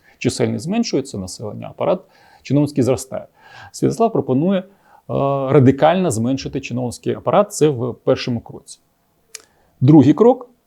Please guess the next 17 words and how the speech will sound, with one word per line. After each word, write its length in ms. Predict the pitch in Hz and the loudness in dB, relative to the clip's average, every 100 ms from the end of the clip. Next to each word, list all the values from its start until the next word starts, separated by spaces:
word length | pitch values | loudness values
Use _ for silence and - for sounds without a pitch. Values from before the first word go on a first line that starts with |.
| _ 127 | _ -6
зміна 400 | 107 143 226 220 | 2 6 6 6
управлінських 680 | - 135 151 147 135 - - | 4 4 4 2 -4 -4 2
еліт. 300 | 117 92 - _ _ _ _ _ _ | 2 0 -8 _ _ _ _ _ _
Він 180 | 165 226 | 4 6
пропонує, 600 | 196 175 156 165 196 170 | 6 4 4 4 6 4
е, 60 | - - 143 135 | 2 0 2 2
впродовж 500 | - 156 147 147 - | 2 4 6 4 2
трьох 240 | 147 131 | -2 2
років 280 | 196 220 139 | 2 0 -2
поступову 600 | - 143 156 139 160 135 | -4 -2 -2 4 6 6
ротацію, 720 | 131 - 123 107 - 120 110 - 139 | 4 2 0 0 -6 -6 -8 -12 -14
е, 40 | |
м, 840 | 120 127 113 - 139 113 98 76 - | -10 -8 -10 -12 -16 -14 -14 -14 -6
чиновницького 640 | 143 135 123 - 127 - | 0 2 2 -2 -6 -6
апарата 500 | - - 202 220 196 | -4 -4 -4 -4 -6
на 180 | 143 190 | -6 -6
фронтовиків. 720 | - 170 160 139 - 113 - | -6 -8 -6 -8 -8 -10 -10